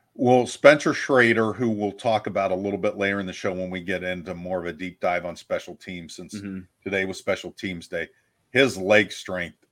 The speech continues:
Speaker 1: is impressive. Um, uh, McPherson, I expected to be pretty good, but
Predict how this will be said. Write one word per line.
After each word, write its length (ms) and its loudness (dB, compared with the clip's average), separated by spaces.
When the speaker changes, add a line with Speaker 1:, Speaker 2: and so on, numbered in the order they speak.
Speaker 1:
is 500 -12
impressive. 720 -4
Um, 480 -2
uh, 140 0
McPherson, 720 4
I 160 2
expected 480 2
to 80 -4
be 160 -2
pretty 360 -4
good, 300 -2
but 240 0